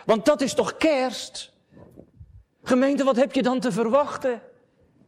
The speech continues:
Zegt u, "Nou ja, nou komt God me natuurlijk redden." Oh ja, natuurlijk. Moet u zich eens voorstellen, God ziet je zoals je bent.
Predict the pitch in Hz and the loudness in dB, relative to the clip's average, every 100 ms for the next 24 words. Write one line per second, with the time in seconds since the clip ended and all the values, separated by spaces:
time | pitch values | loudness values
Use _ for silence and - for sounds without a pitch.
0 | _ _ _ _ _ _ _ - 247 190 | _ _ _ _ _ _ _ 0 0 0
1 | 170 185 254 254 180 - - _ _ _ | 0 2 2 0 -4 -14 -20 _ _ _
2 | - 208 226 - - 247 233 - 226 - | 0 0 0 -6 0 2 2 0 0 2
3 | 202 196 190 202 202 - 302 311 311 277 | 0 0 0 0 -2 0 2 4 2 -2
4 | 269 247 277 269 120 - - 202 226 285 | -2 0 0 -2 -6 -4 0 2 2 2
5 | 302 277 - - _ _ _ 175 214 - | 0 -2 -10 -20 _ _ _ -2 -2 -4
6 | - 320 330 294 240 269 285 - - - | 0 2 4 0 0 0 -2 -14 -16 -20
7 | _ _ _ _ _ _ _ _ _ _ | _ _ _ _ _ _ _ _ _ _
8 | _ _ _ _ _ _ 233 269 240 247 | _ _ _ _ _ _ 0 2 0 0
9 | 247 - - 339 349 - 269 233 147 - | -2 -2 0 2 0 -2 -4 -4 -6 -10
10 | - - - 294 311 - 302 330 - 277 | -16 -6 2 2 2 -2 0 -2 -2 -2
11 | 285 277 - - 214 240 262 196 196 240 | -2 -4 -10 -2 2 4 2 0 2 2
12 | 294 294 208 - - | 2 -2 -6 -12 -20